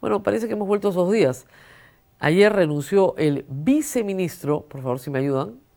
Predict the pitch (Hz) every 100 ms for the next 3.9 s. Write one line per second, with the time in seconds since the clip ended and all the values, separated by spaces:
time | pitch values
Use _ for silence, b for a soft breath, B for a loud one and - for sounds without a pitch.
0 | _ b b b - 143 151 170 262 302
1 | - 202 175 175 - 185 170 147 - _
2 | 208 196 190 - 175 175 - 185 175 165
3 | - 185 165 160 151 151 156 226 381